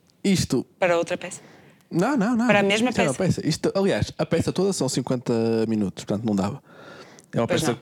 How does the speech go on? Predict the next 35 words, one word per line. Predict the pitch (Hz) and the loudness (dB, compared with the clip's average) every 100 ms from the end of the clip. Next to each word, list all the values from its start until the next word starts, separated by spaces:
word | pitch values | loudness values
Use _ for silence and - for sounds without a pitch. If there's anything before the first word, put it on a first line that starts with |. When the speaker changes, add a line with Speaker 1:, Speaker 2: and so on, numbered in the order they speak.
| 120 | -2
Speaker 2:
não, | 117 | 0
não | 120 | 0
dá. | 120 | 0
Speaker 1:
com, | 117 113 92 110 | 0 0 -2 -2
com | 123 | -2
vídeo | 117 139 127 - | 0 0 0 0
e, | 127 117 113 117 | 0 2 2 0
e | |
tudo, | 120 143 - | 0 -4 -2
portanto | 123 113 | -4 -2
isto | 139 131 | -2 -2
é | |
um | |
bocado | 123 127 | -2 -4
estranho. | - 127 117 117 - - - - _ _ _ _ _ _ - _ _ - | -2 -4 -4 -6 -12 -20 -20 -20 _ _ _ _ _ _ -20 _ _ -4
Um | 110 | -2
vídeo | 104 104 | 0 0
sem | - - - 113 101 | -2 -4 -2 -2 0
vídeo. | 101 101 165 - - | 0 -2 -4 -10 -12
E | - | -8
te-, | - | -2
e | 127 | -2
depois | - 127 | 0 0
o, | 127 123 123 120 117 - - - - _ | 2 2 2 0 -2 -8 -20 -20 -20 _
o | 139 | -2
vídeo, | 123 131 | 0 2
digamos, | 127 123 120 | 0 0 0
era | 120 120 | 0 0
numa, | 117 113 113 110 107 104 107 | 0 2 2 2 2 0 0
isto, | - - - | -2 -6 -4
numa, | 113 110 | 0 0
digamos, | 110 110 123 | 0 -2 -4
numa, | 131 131 127 | -2 0 0
digamos, | 120 123 117 - | 0 -2 -4 -6
portanto, | - 117 104 113 | -4 -4 -2 -6